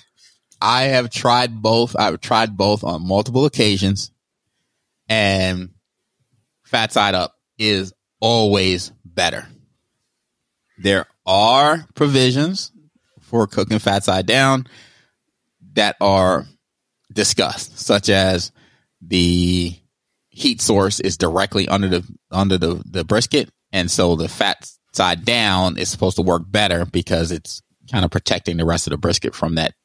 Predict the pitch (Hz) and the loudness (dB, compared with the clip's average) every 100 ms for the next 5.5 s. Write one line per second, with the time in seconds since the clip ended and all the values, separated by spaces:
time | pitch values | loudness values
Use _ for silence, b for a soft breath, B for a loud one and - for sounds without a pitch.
0 | _ - 85 85 - _ _ - 82 - | _ -4 0 -2 -4 _ _ -6 -6 -4
1 | - 92 - _ - 98 82 71 80 85 | -6 -6 -8 _ -2 0 -2 -2 0 2
2 | 87 73 64 _ _ _ _ _ _ _ | 2 0 -6 _ _ _ _ _ _ _
3 | _ _ _ 104 110 101 104 101 104 101 | _ _ _ -4 -2 0 2 2 0 0
4 | 107 107 123 - 175 185 _ b _ _ | 0 0 0 0 0 -4 _ b _ _
5 | - - 98 92 90 | -14 -4 0 0 -2